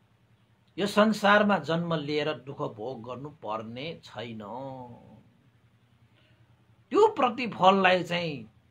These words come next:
के भनिन्छ? श्रोतापति फल प्र-, अ, प्राप्त गरेको भनेर भनिन्छ।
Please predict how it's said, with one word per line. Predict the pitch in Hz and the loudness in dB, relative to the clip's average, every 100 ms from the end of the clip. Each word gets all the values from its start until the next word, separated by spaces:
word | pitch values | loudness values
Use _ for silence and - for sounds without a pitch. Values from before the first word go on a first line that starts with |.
| _ _ _ | _ _ _
के | 226 | 2
भनिन्छ? | 202 165 165 160 220 - _ _ _ | 4 4 4 0 -4 -8 _ _ _
श्रोतापति | - 170 190 - 190 185 165 160 156 147 | -10 -2 -2 6 6 6 0 -8 -8 -10
फल | 135 139 | -8 -8
प्र-, | 135 127 | -10 -12
अ, | 123 110 117 120 117 113 113 _ _ _ - | -12 -10 -8 -8 -8 -10 -12 _ _ _ -2
प्राप्त | 139 - 135 | -2 -2 -10
गरेको | 120 120 113 123 139 135 131 127 120 | -10 -12 -12 -12 -10 -12 -14 -18 -18
भनेर | 101 104 | -18 -18
भनिन्छ। | 107 104 107 - | -18 -20 -20 -20